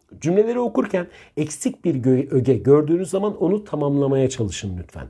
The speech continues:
Örneğin, "O insanların sayısı azalıyor, bulunmaz oluyor." "O insanların sayısı bulunmaz oluyor." diyemeyeceğimize göre "o insanlar bulunmaz oluyor." Hangi ögeyi getirdim? Özne hocam. Demek ki özne eksikliği.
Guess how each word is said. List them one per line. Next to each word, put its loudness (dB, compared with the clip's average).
Örneğin, 4
"O 8
insanların -2
sayısı -4
azalıyor, 0
bulunmaz 0
oluyor." -4
"O 6
insanların 0
sayısı -2
bulunmaz 2
oluyor." 0
diyemeyeceğimize 2
göre -2
"o 4
insanlar 2
bulunmaz 0
oluyor." -10
Hangi 2
ögeyi 0
getirdim? -2
Özne 4
hocam. -10
Demek 4
ki 6
özne 2
eksikliği. -14